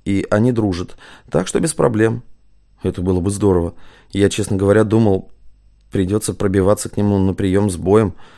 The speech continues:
сказал Матвей, отметив с некоторым удивлением, что всё в мире взаимосвязано больше, чем полагают люди. Ну, зачем же с боем? Афонин набрал номер на компьютерном комплексе,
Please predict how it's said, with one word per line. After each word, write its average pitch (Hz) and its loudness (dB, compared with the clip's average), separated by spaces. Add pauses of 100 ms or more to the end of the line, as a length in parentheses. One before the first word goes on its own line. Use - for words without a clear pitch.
(160)
сказал 95 0
Матвей, 92 0
отметив 98 -4
с - -8
некоторым 98 -2
удивлением, 92 0
что 95 -4
всё 110 -2
в 95 -2
мире 110 2
взаимосвязано 92 0
больше, 95 -2
чем - -8
полагают 87 -2
люди. - -8 (480)
Ну, 202 -4
зачем 123 2
же 95 -2
с 101 -4
боем? 90 -2 (340)
Афонин 120 -2
набрал 92 2
номер 104 0
на 92 -2
компьютерном 90 -4
комплексе, 117 -6